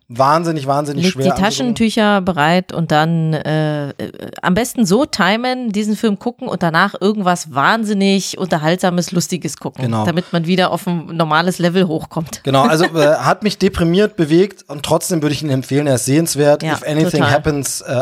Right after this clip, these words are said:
Speaker 1: I Love You, ähm, ist bei Netflix auch. Love, Death and Robots, ähm, sehr, sehr viele Kurzfilme, wie gesagt, die Disney-Kurzfilme, ähm, die Pixar-Popcorn sind super nett.
Speaker 2: Mhm.
Speaker 1: Ne, das
Speaker 2: Ja.
Speaker 1: sind so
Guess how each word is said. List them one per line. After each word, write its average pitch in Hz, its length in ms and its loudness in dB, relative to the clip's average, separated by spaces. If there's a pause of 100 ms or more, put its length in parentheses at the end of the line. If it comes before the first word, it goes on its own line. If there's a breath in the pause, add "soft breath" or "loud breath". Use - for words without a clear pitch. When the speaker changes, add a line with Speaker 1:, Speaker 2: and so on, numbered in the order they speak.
(120)
Speaker 1:
I 127 40 -2
Love 139 240 0
You, 143 240 0 (540 loud breath)
ähm, 123 540 0 (120)
ist 131 200 -4
bei 127 120 2
Netflix 139 420 -2
auch. 170 440 0 (120)
Love, 143 220 2
Death 139 160 -2
and 135 140 -2
Robots, 147 580 2
ähm, 139 300 -6
sehr, 143 180 2
sehr 143 80 2
viele 185 240 0
Kurzfilme, 160 600 -2
wie - 20 -2
gesagt, 147 240 -2
die 156 60 -6
Disney-Kurzfilme, 151 1500 0
ähm, 127 440 -4 (140)
die 120 320 -4 (100)
Pixar-Popcorn 143 840 0
sind 127 160 -6
super 196 200 2
nett. 190 200 4
Speaker 2:
Mhm. 214 220 4 (120)
Speaker 1:
Ne, 147 120 -2
das 156 100 0
Speaker 2:
Ja. 160 80 2
Speaker 1:
sind 139 100 -6
so 127 240 -2